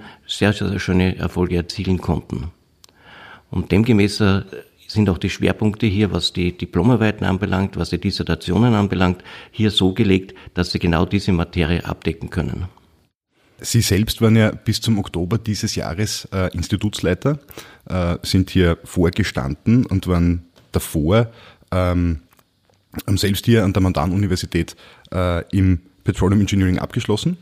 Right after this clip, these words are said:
Speaker 2: waren, wenn ich mich richtig informiert habe, fünfundzwanzig Jahre dann, äh, in der Privatwirtschaft tätig und sind dann zurückgekehrt an die Universität. Ähm, war das für Sie eigentlich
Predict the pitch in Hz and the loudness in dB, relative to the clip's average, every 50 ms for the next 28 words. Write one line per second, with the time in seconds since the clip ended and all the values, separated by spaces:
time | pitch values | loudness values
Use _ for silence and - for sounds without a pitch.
0 | _ _ _ _ - 90 92 90 90 87 85 82 87 90 90 82 - 85 92 - | _ _ _ _ -6 -2 0 0 0 0 -2 -4 -4 -4 -4 -4 -2 -4 -4 -2
1 | - - - - 120 113 110 - 107 104 107 101 - 95 - - 113 104 113 101 | -2 -2 -2 0 2 2 2 4 4 4 4 4 2 2 2 2 0 2 2 0
2 | 98 90 - 95 - - - 90 98 - 95 92 90 - - - - - - - | 0 0 -2 0 -2 0 0 0 0 2 2 2 2 0 -4 -14 -20 -20 -12 -6
3 | - 92 90 87 87 - 92 90 - 95 92 67 - - - 95 - - 110 - | -2 0 2 2 2 2 2 0 0 0 0 0 0 0 -2 -2 -2 -2 -4 -2
4 | - 82 80 - 107 101 - 98 87 - 101 92 - - 78 87 82 - - - | -2 -2 0 0 0 0 2 0 0 2 0 0 0 2 2 2 2 0 -4 -16
5 | - - - - - - 107 101 107 107 - 107 - - - 147 143 - - 71 | -20 -20 -14 -8 -4 0 2 4 4 4 2 -2 -2 0 0 0 0 0 -2 -4
6 | 73 - - 78 82 71 71 69 - 71 - - - - - - - - - - | -2 -2 -2 -2 -2 -2 -2 -4 -6 -6 -6 -4 -6 -6 -8 -12 -18 -20 -20 -20
7 | - - - - _ - 85 85 80 82 82 82 78 - _ _ _ _ _ - | -20 -20 -20 -10 _ 0 2 2 4 2 2 0 -2 -4 _ _ _ _ _ -8
8 | - 76 76 92 - - - 98 - - 98 202 - - 85 90 82 - 90 - | -4 -2 0 0 0 -2 -2 -2 0 2 2 2 2 2 0 2 2 2 0 0
9 | - - | -2 -12